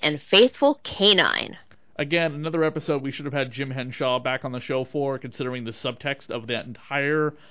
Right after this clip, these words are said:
Speaker 2: description implies so many things. A man, a man uses a leash, a dog leash, to
Speaker 1: Mm-hmm.
Speaker 2: transform his wife into a bitch.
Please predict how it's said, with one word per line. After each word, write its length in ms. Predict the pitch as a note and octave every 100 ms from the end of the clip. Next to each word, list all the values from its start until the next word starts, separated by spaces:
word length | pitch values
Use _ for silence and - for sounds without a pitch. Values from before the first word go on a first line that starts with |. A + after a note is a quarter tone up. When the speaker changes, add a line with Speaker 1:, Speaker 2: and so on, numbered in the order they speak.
| - - -
Speaker 2:
description 840 | D3 - D3 C#3+ - A2 G#2 G#2 - -
implies 640 | C3+ B2 B2+ B2 A#2 A2
so 420 | - - - C#3
many 260 | C3+ C3+ B2
things. 720 | - F#2+ - - B2 - - - -
A 100 | -
man, 760 | A#2 B2 C#3 E3+ F#3+ G#3 A3 A3 - -
a 200 | D3+ E3+
man 720 | E3+ F#3+ G#3+ F#3+ B2 F#2+ D2
uses 640 | A#2+ C#3+ G3 G3 A3+ A3 G#3+
a 180 | F#3+ F#3
leash, 1080 | F#3 F3+ F#3+ A3 D#3 C3+ C#3 - - - - - - -
a 140 | D3+
dog 640 | C#3+ - F#3 F#3+ G#3 F#3+ C3+
leash, 600 | B2 A2 A2 - - - - -
to 140 | G3+
Speaker 1:
Mm-hmm. 40 | -
Speaker 2:
transform 680 | F#3+ E3+ A3 - G#3 G3+ F3+
his 220 | F#3+ E3
wife 340 | D#3+ C#3+ C3
into 340 | - C3+ C#3+ C#3
a 120 | C3
bitch. 640 | A#2 B2+ A2+ - - -